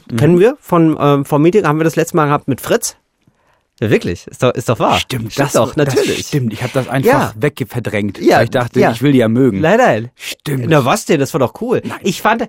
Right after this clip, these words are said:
Speaker 2: doch,
Speaker 1: Nein,
Speaker 2: ich fand
Speaker 1: das
Speaker 2: das
Speaker 1: ist nicht
Speaker 2: super.
Speaker 1: cool.
Speaker 2: Nein, mir hil-, mir hilft, also mir half die, äh, Stimmungsampel sehr, denn ich konnte da unterbringen,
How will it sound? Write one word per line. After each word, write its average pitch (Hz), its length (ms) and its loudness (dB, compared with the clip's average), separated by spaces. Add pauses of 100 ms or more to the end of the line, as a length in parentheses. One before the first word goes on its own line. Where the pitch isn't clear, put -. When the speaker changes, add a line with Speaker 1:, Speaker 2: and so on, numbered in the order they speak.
(100)
Speaker 2:
doch, - 240 -4
Speaker 1:
Nein, - 180 -8
Speaker 2:
ich - 40 -12
fand 233 180 0
Speaker 1:
das 185 80 2
Speaker 2:
das - 80 -8
Speaker 1:
ist 165 80 -4
nicht 226 100 -6
Speaker 2:
super. 262 220 0
Speaker 1:
cool. - 80 -8
Speaker 2:
Nein, 110 220 0
mir 196 180 4
hil-, 220 320 2
mir 156 160 4
hilft, 185 480 -2
also 135 180 -2
mir 117 320 -4
half 208 460 0 (120)
die, 190 180 0
äh, 175 120 0
Stimmungsampel 170 640 -2
sehr, 95 220 -2 (500)
denn 180 320 4
ich 180 240 -4
konnte 196 320 0
da 151 80 4
unterbringen, 220 580 2